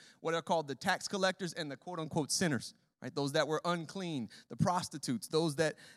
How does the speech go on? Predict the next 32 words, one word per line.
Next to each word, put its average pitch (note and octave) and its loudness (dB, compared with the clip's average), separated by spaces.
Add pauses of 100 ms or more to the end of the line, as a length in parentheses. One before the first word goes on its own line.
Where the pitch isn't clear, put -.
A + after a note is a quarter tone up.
that D3+ 0
were E3 0
looked E3+ 0
down F#3+ 4
upon, A#2+ -4
the B2 -6 (100)
obviously F3 2
lost, C3 2 (160)
right? B2+ -8
Those E3 -2
represent D#3+ 2
the D3+ -2
younger D3+ 0
brothers. A2 -6 (600)
But C#3+ 0
he F3+ 6
was E3 4
also F3+ 4
speaking D#3+ -2
to D3+ 6
older D3 4
brothers, A2+ -2 (200)
the A#2 -6
Pharisees D3+ 2
and G2 -8 (300)
teachers E3 4
of D3 0
the C#3 2
law. C#3 4 (1120)
And F#3+ 2
then A#3 6
this, A3 4